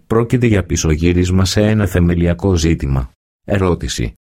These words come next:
Ποια είναι τα βασικά στοιχεία για την εκπόνηση ενός δα;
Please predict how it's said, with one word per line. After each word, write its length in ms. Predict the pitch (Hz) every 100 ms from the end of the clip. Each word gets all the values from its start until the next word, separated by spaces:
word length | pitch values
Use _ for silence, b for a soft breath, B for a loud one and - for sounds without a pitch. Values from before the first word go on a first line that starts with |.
| -
Ποια 240 | - 120
είναι 240 | 107 101 92
τα 140 | 82
βασικά 440 | 78 - - 104
στοιχεία 480 | 104 - 87 95 98
για 140 | 98 92
την 160 | 95
εκπόνηση 600 | 87 - 117 113 98 85
ενός 320 | 82 82 80 78
δα; 280 | 85 82